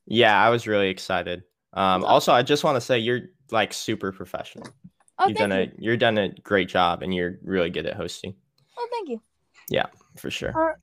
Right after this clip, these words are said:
Speaker 2: Al-, alrighty, well, um, we'll see if we can maybe work together in the future, but, uh, yeah, thanks for coming on. I appreciate it.
Speaker 1: Yeah, for sure.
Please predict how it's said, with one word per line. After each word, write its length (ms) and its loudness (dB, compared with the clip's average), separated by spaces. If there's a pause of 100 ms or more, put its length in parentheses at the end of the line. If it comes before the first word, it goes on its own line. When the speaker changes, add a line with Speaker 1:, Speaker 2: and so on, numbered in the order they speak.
(120)
Speaker 2:
Al-, 80 -2
alrighty, 360 -2
well, 360 -6
um, 720 -2 (400)
we'll 100 -12
see 120 -10
if 80 -8
we 100 -10
can 220 -6
maybe 180 -8
work 200 -4
together 260 -4
in 80 -8
the 80 -10
future, 340 -6
but, 300 -4
uh, 140 2
yeah, 220 0
thanks 220 -4
for 100 -14
coming 200 -6
on. 220 -6
I 120 -8
appreciate 480 -6
it. 120 -8 (500)
Speaker 1:
Yeah, 300 6
for 120 -8
sure. 280 -4